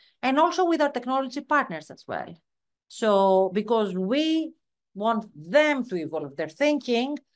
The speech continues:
per the standards also that we are setting for ourselves and our consumers. Lastly, I want to tell you that the one thing that our consumers have told us again and again and again is,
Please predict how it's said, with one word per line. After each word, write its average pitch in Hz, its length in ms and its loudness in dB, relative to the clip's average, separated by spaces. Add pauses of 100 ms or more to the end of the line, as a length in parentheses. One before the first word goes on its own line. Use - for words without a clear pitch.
(320)
per 254 200 2
the 226 140 -2
standards 226 680 0
also 214 260 -6
that 196 180 -6
we 190 160 0
are 180 80 0
setting 220 640 -2
for 202 280 0
ourselves 262 440 -2
and 220 100 -4
our 185 80 -4
consumers. 185 720 -8 (640)
Lastly, 247 360 0
I 285 40 4
want 277 180 -2
to 262 80 -6
tell 262 200 -4
you 262 180 -6
that 185 320 0
the 196 100 0
one 240 320 -4
thing 262 140 -8
that 247 160 -8
our 196 80 -4
consumers 196 540 -6
have 185 140 -8
told 185 240 -4
us 185 140 -6
again 175 240 -6
and 165 140 -8
again 165 260 -8
and 165 100 -12
again 208 540 -2
is, 202 420 -4